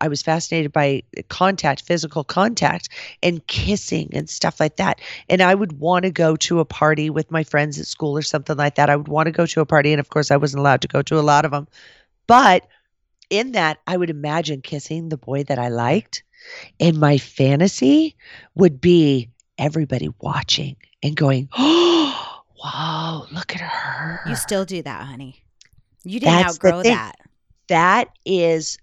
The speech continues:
Speaker 1: a fantasy that, that became reality, but I'm still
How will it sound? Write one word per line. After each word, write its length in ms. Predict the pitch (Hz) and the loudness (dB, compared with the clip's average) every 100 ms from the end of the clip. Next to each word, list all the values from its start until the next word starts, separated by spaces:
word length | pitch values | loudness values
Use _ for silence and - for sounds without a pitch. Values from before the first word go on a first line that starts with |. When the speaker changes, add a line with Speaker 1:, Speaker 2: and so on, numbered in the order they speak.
| _ | _
Speaker 1:
a 180 | 156 156 - _ | -6 -6 -8 _
fantasy 880 | 185 185 202 202 - 165 151 151 - | -8 -6 -6 -8 -8 -6 -6 -6 -2
that, 320 | 165 151 151 _ - | 2 4 2 _ -12
that 460 | 143 156 - _ | 2 2 2 _
became 600 | 190 175 - 147 202 196 | -8 -8 -8 -6 -4 -4
reality, 720 | 175 165 151 180 220 160 135 - _ _ _ - | -4 -2 0 2 2 0 -4 -10 _ _ _ 2
but 140 | 196 | 4
I'm 180 | 185 180 | 4 0
still 640 | - - 214 220 214 175 | -10 -2 2 2 2 -4